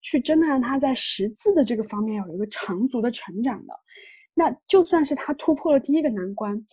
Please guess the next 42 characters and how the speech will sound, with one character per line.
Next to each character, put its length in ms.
他 140
再 200
回 260
到 160
他 160
自 140
己 100
的 80
一 60
个 60
教 200
育 80
生 240
态、 240
教 160
育 20
系 160
统 200
里 40
面 180
去， 260
他 140
依 120
旧 180
是 120
跟 220
不 80
上 300
现 200
在 100
的 100
那 260
个 160
统 360
一 100
的 120
那 120
一 60
套 160
课 240
程 260
的。 100